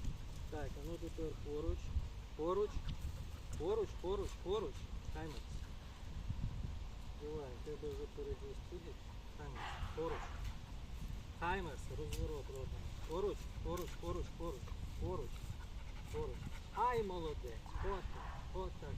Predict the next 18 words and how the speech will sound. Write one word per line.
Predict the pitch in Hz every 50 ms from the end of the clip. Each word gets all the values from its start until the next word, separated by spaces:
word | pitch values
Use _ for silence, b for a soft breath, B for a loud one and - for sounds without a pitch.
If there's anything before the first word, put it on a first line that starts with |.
| - 180 -
Молодець, | 175 175 170 170 170 - 175 - 196 196 196 190 - - -
добре | 196 403 415 392 - 392 392
зробив, | 370 392 415 427 427 415 - 427 427 415 403
як | 392 370 170 160 - - - -
хлопчик. | - - 151 139 - - - - - - - - - - - - - - - - - - - - - - - - -
Молодець. | - - - - - - - - - 120 120 - - - - - - - - - -
Хаймерс, | - 147 143 - - - - -
поруч. | 143 143 151 160 196 226 - - - - - - - - - - - - - - - - - - - 131
Поруч, | 139 147 - - -
Денис. | - - - - - - - - - - - - - -
Так. | - - - - - - - - - - - - - - - - - -
Увага. | 131 143 156 180 180 175 - - - - - - - - - -
Приймаємо | 139 143 165 160 165 165 165 165 170 170
увагу. | 170 165 170 175 170 156 143 - - - - - - - - - - - - - - - - - - -
Так, | - - - - - 160
увага. | 156 160 180 202 - - - - - - - - - - - - - -
Хаймерс, | - - - - - - - - - - -
поруч. | - - - -